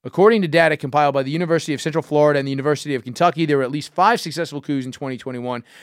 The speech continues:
as well as one attempted military takeover in Niger. Uh, that's more successful coups than in all five <laughs> years combined, in all previous five years combined, and a record for the twenty-first century. Military takeover in Myanmar,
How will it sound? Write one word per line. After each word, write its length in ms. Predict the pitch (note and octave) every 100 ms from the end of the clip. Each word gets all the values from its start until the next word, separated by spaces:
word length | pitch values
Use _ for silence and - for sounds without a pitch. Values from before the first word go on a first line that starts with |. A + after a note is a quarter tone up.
| -
as 120 | C3
well 100 | D#3
as 120 | D3 B2
one 440 | C#3+ F#3+ A3 G#3+ C#3+
attempted 540 | C3+ - F3+ F3 D3
military 420 | C3+ B2 A#2+ B2
takeover 580 | A#2 C3 B2+ B2+ A#2+ A2+
in 140 | G#2+
Niger. 380 | A2 A2 F2 - _ _ _ _ -
Uh, 240 | A#2 A2+
that's 280 | C3+ D3+ D3+
more 180 | E3 G3+
successful 460 | G#3 - F3+ E3+
coups 360 | - E3 D3+ B2+
than 100 | C#3
in 80 | B2+
all 180 | D#3 F3+
five 340 | - E3+ D3+
<laughs> 20 |
years 280 | C#3+ E3 D3+ - - _ _ - _ -
combined, 760 | B2+ A#2+ D#3+ F#3+ G3+ D3 C3+ -
in 100 | C#3
all 180 | C#3+ F#3+
previous 380 | - F3+ E3 C#3+
five 240 | E3 D3+
years 160 | D3 C3
combined, 540 | B2+ A#2+ D3 C#3 C3+ - _ _ _ _ _ _ -
and 140 | C#3
a 80 | C3
record 480 | B2 D3+ F#3 F#3+ D3+
for 140 | D3+
the 80 | C3
twenty-first 580 | - D#3 D#3+ C#3+ D3 -
century. 440 | C3+ A2+ F2 A1 _ _ _ _ _ _ _
Military 420 | C3 D3+ D3 D3 C3+
takeover 480 | D3 C3+ C3+ A#2+
in 80 | A2
Myanmar, 680 | A#2+ D3+ G#3 G#3+ G3+ G3+ D#3